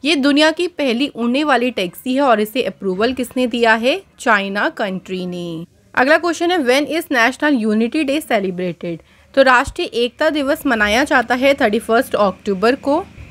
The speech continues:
इस दिन सरदार वल्लभ भाई पटेल जी की देखिए बर्थ एनिवर्सरी होती है। सरदार वल्लभ भाई पटेल जी हमारी इंडिया के पहले होम मिनिस्टर थे और इस बार इनकी वन फ़ोर्टी एट्थ बर्थ एनिवर्सरी मनाई गई।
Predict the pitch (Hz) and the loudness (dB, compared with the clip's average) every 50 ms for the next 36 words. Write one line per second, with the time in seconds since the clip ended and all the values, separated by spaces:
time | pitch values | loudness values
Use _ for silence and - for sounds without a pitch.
0 | - - - - - - 277 285 220 320 349 427 370 - 339 254 240 254 269 285 | -18 -20 -18 -6 0 2 2 2 2 0 0 0 2 2 2 4 4 4 2 2
1 | 240 240 220 226 220 208 233 240 254 311 - - 247 220 240 247 262 262 254 254 | 2 0 2 2 0 0 2 0 0 0 0 -2 -2 0 0 0 0 0 -2 -4
2 | 247 - 262 269 233 247 233 - 285 277 214 220 226 226 - 226 214 208 202 196 | -4 -2 -2 -2 -2 -2 -2 0 -2 0 2 2 2 4 2 0 0 0 2 2
3 | 190 190 185 - - 233 247 262 269 240 233 220 220 240 240 269 285 277 - 254 | 0 0 0 0 0 0 2 2 0 0 0 -2 -4 -2 0 0 0 2 2 0
4 | 233 220 269 302 320 269 247 220 220 247 254 233 285 294 320 330 - 262 220 214 | 2 4 2 2 2 0 0 -2 0 0 -2 0 0 0 0 0 -2 -2 -2 0
5 | 233 233 233 220 254 285 294 269 220 214 214 233 - - 208 196 208 233 247 247 | 0 0 0 0 0 0 2 2 2 2 0 -2 -4 -2 -2 0 0 0 0 0
6 | - 247 277 277 - - 247 240 214 220 247 302 339 285 269 226 220 208 196 190 | -2 -2 -4 -2 -2 -2 0 0 2 2 2 2 2 2 2 2 2 0 0 -2
7 | 185 185 - - - 226 226 226 - 247 277 285 - - - - - - - 226 | -4 -4 -4 -2 0 0 0 0 0 -2 -2 -4 -6 -10 -20 -10 -2 2 2 2
8 | - - 262 320 285 - - 285 294 285 - 247 247 220 233 262 269 233 190 190 | 4 4 2 0 2 4 4 4 4 2 0 -4 -4 -4 -4 -4 -4 -2 -2 -2
9 | 220 277 339 330 - 247 220 214 - 240 233 202 220 226 240 240 - 285 226 185 | 0 0 -2 -2 0 0 0 0 -2 -6 -4 -2 0 0 0 0 -2 -6 -4 -2
10 | 196 220 254 285 - 220 233 214 196 185 190 185 185 - - 233 294 370 349 262 | 0 0 0 0 -2 -2 -2 -2 -2 -2 -2 -2 -4 -4 -4 -2 0 0 0 0
11 | 220 214 190 190 185 180 185 170 185 185 175 185 247 240 - - 190 | 0 0 0 -2 -2 -2 -2 -2 -2 -2 -2 -2 -4 -6 -8 -10 -14